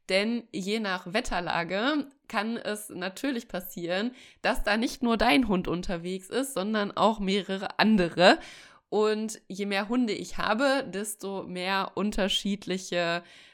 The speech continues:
Verhaltensweisen kommen da eben auch zutage. Und es kann immer sein, dass dort eben auch Hunde sind, die vielleicht ein Ressourcenthema haben. Und es gibt auch immer Hundehalter oder Hundehalterinnen,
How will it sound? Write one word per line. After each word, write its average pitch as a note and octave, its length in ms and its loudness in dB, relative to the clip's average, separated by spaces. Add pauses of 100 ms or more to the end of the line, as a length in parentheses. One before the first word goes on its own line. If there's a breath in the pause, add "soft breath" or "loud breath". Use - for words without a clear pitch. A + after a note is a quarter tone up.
Verhaltensweisen F#3+ 1000 0
kommen F#3+ 220 -2
da F#3 120 0
eben F#3 220 -6
auch - 240 -8
zutage. F#3+ 600 -6
Und G3+ 220 -8
es - 220 -10
kann A#3 260 0
immer F#3 340 -4
sein, F3+ 420 -4
dass G3 200 -8
dort F#3 300 -10
eben F3+ 200 -10
auch - 280 -14
Hunde A#3 400 -2
sind, B3+ 360 2 (540 loud breath)
die A3+ 320 -4
vielleicht G3 680 0
ein F#3 420 2
Ressourcenthema G3 1000 -2
haben. F3+ 520 -2 (440 loud breath)
Und G#3 720 2
es G#3 220 -2
gibt C4+ 300 -2
auch G#3 320 4
immer A#3+ 420 2
Hundehalter A3 760 4
oder G3 260 0
Hundehalterinnen, G#3 960 -2